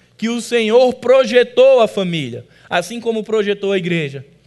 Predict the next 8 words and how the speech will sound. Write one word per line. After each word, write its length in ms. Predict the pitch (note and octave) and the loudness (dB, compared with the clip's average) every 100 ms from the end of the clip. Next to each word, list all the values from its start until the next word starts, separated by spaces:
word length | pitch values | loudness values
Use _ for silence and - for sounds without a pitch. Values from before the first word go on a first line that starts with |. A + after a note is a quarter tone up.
| _ _ _ _ _ _ _ _ _ _ _ _ _ | _ _ _ _ _ _ _ _ _ _ _ _ _
Mas 220 | A#3 C4+ | -4 0
ela 240 | C4 C4 A#3 | 2 4 4
é 100 | C4+ | 4
seu 400 | - - B3+ B3+ | -2 -2 2 2
projeto? 640 | G3 D#3+ F3 E3+ - - _ _ _ _ _ _ _ _ _ _ | 0 -4 0 -2 -2 -14 _ _ _ _ _ _ _ _ _ _
Você 280 | F3+ A#3+ C#4+ | -6 -4 -4
investe 560 | C4+ G#3 B3 C4 - A3 | -4 0 2 2 0 -8
tempo 580 | - B3 A#3 E3+ C3+ | 2 2 2 -2 -10